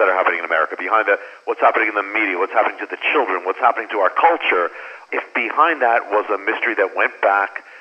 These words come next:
to ancient Mesopotamia? What if the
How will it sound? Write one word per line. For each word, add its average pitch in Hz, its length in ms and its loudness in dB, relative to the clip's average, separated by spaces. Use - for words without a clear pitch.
to 107 240 -2
ancient 107 560 0
Mesopotamia? 90 880 -2
What 185 240 2
if 156 160 0
the 95 320 2